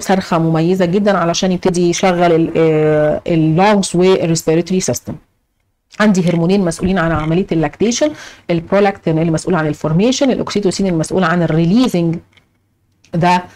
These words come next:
ميلك. عندي هرمونين مسؤولين عن ال-، آه، تسهيل او فاسيليتيت ذا ليبر او ديليفري،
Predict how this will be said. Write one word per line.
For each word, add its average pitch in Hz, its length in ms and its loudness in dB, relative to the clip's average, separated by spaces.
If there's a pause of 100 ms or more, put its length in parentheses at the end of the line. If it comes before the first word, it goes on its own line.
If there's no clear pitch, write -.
(140)
ميلك. 170 340 -2 (280)
عندي 196 300 0
هرمونين 185 340 0
مسؤولين 196 380 -2
عن 185 240 0
ال-، 175 260 0
آه، 175 80 0
تسهيل 190 540 -2 (120)
او 170 180 0
فاسيليتيت 175 500 -2
ذا 170 120 0
ليبر 196 420 0 (340)
او 185 200 0
ديليفري، 208 560 2